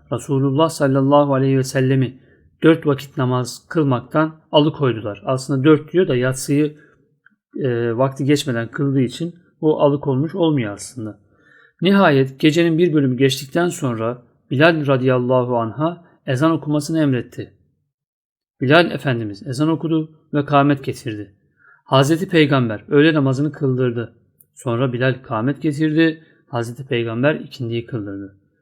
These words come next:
Sonra kâmet getirdi. Resulullah aleyhisselam akşam namazını kıldırdı. Sonra Bilal kâmet getirdi. Peygamber sallallahu aleyhi ve sellem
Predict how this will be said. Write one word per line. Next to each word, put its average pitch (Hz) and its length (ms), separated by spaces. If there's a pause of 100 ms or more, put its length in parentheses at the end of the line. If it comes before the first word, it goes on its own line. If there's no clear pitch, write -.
(240)
Sonra 143 460
kâmet 127 420
getirdi. 131 600
Resulullah 131 880 (100)
aleyhisselam 123 840 (240)
akşam 123 380
namazını 104 380
kıldırdı. 143 580 (300)
Sonra 127 300
Bilal 113 280
kâmet 147 420
getirdi. 127 540 (180)
Peygamber 135 420
sallallahu 123 640
aleyhi 113 220
ve 104 60
sellem 127 520